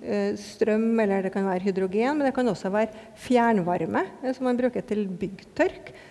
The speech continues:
Eh, man kan bruke varmepumpeanlegg. Eh,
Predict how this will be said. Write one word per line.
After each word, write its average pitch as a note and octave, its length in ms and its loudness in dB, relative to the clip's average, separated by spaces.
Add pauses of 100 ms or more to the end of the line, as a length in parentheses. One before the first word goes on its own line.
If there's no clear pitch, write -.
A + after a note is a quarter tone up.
(200)
Eh, B3 440 4
man B3 240 0
kan A#3+ 140 2
bruke G#3 720 2
varmepumpeanlegg. G3+ 1000 0 (180)
Eh, B3 520 2